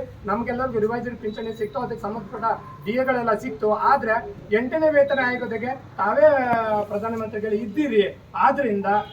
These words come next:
ನೀವು ನಮಗೆ ನಿವೃತ್ತರಿಗೆ ಏನ ಸೌಲಭ್ಯಗಳು ಸಿಗ್ಬೇಕು ಅದಕ್ಕೆ ತಡೆ ಮಾಡಬಾರ್ದು.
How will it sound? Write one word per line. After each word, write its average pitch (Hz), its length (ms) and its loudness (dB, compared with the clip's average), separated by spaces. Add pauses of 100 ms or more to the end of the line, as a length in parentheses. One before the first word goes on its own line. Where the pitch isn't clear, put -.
(140)
ನೀವು 233 500 2 (100)
ನಮಗೆ 247 320 0
ನಿವೃತ್ತರಿಗೆ 254 520 -4
ಏನ 254 160 -2 (460)
ಸೌಲಭ್ಯಗಳು 220 460 -4
ಸಿಗ್ಬೇಕು 214 500 -4
ಅದಕ್ಕೆ 220 480 -4 (240)
ತಡೆ 233 200 0
ಮಾಡಬಾರ್ದು. 214 800 -2